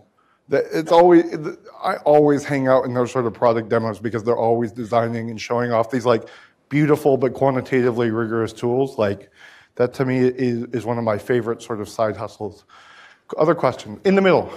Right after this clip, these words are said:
Speaker 2: more thing, sorry.
Speaker 1: Oh, j-
Speaker 2: Is anybody from Adam Wu's group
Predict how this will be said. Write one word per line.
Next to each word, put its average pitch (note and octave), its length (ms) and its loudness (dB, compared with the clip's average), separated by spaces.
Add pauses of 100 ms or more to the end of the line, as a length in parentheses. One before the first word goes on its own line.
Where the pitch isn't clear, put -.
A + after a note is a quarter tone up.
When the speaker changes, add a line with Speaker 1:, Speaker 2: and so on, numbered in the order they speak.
(200)
Speaker 2:
more - 120 -20
thing, - 120 -20 (100)
sorry. - 140 -20 (120)
Speaker 1:
Oh, C3 220 4
j- A2+ 100 -12 (140)
Speaker 2:
Is - 140 -16
anybody - 140 -20 (360)
from G#3+ 120 -20 (260)
Adam D#3 200 -20
Wu's E3+ 200 -20 (540)
group F3+ 220 -20